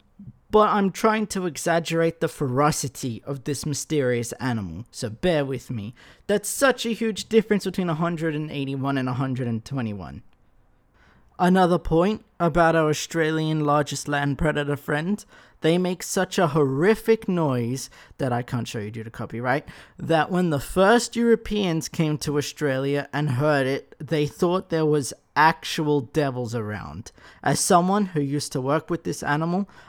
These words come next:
I can confirm those allegations to be correct. Except showing a cross to these things wouldn't slow them down. If anything, it would just grow their bloodlust. Speaking of, its scientific name is Sarcophilus harrisi.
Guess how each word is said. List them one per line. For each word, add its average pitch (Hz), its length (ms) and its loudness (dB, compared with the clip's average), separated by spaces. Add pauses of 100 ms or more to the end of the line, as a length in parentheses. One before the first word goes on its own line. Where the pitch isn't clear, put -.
(160)
I 139 140 6
can 143 220 -4
confirm 147 480 -2
those 156 200 -2
allegations 151 720 -2
to 151 100 -6
be 151 140 -4
correct. - 600 -2 (380)
Except - 500 -2
showing 220 400 2
a 196 80 -2
cross 196 380 -2
to 156 120 -4
these 127 300 -6
things 135 380 -6
wouldn't 175 260 2
slow 165 260 4
them 135 200 0
down. 110 420 -6 (300)
If - 180 -6
anything, 135 580 -4
it 151 140 -6
would 131 100 -8
just - 300 -8
grow 147 260 4
their 135 200 0
bloodlust. 107 640 -6 (180)
Speaking 226 540 -2
of, 120 400 -4 (140)
its 175 240 -2
scientific 214 720 0
name 139 280 -2
is 127 140 -6
Sarcophilus 175 920 -2 (100)
harrisi. 135 640 -2